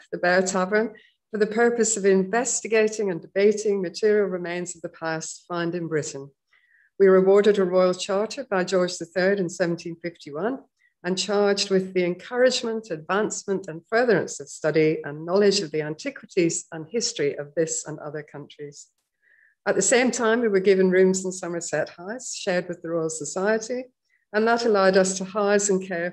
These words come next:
for our growing library and museum collection, and hold meetings for fellows to discuss and debate their research into the material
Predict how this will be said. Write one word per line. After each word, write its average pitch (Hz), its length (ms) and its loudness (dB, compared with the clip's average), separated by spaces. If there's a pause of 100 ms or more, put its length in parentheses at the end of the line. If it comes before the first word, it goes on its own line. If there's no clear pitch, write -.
for 175 100 -10
our 170 160 -4
growing 202 440 4
library 156 520 -2
and 160 160 -8
museum 175 460 -2
collection, 135 640 -12 (580)
and 180 140 -4
hold 220 240 2
meetings 185 480 2
for 175 80 -8
fellows 165 560 -2 (340)
to 185 100 0
discuss 202 600 0
and 165 160 -6
debate 190 560 2
their 151 140 -2
research 156 540 -6
into 156 260 -10
the 151 80 -16
material 151 500 -4